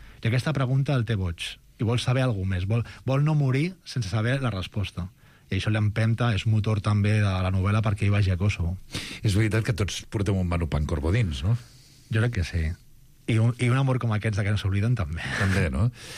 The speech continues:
Speaker 2: Sí, perquè a vegades la vida és molt gran, o la vida és molt llarga, però en realitat et quedes enganxat a determinades parts de la teva vida que, si tornes, en realitat són ahir mateix, no?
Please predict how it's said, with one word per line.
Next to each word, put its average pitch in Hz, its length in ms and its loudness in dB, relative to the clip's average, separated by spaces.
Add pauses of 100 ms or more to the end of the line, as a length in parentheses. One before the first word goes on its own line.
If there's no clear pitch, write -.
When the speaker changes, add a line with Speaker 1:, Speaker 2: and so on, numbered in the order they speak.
(340)
Speaker 2:
Sí, 190 120 2
perquè 120 200 2
a 110 60 2
vegades 139 340 0
la 151 80 2
vida 147 160 0
és - 80 -4
molt 113 200 2
gran, 131 320 2 (320)
o 90 120 -2
la 90 160 2
vida 117 160 2
és 117 160 0
molt 107 160 4
llarga, 120 380 2 (540)
però 110 180 0
en 104 60 0
realitat 113 340 0
et - 60 -6
quedes 127 280 0
enganxat 107 440 2
a 104 80 2
determinades 95 600 0
parts 110 240 -2
de 107 80 2
la 92 120 2
teva 113 200 2
vida 110 240 0
que, - 120 0
si 95 120 0
tornes, 147 500 -2
en 104 140 2
realitat 87 360 -2 (120)
són - 240 0
ahir 90 120 4
mateix, 117 400 0
no? 156 120 0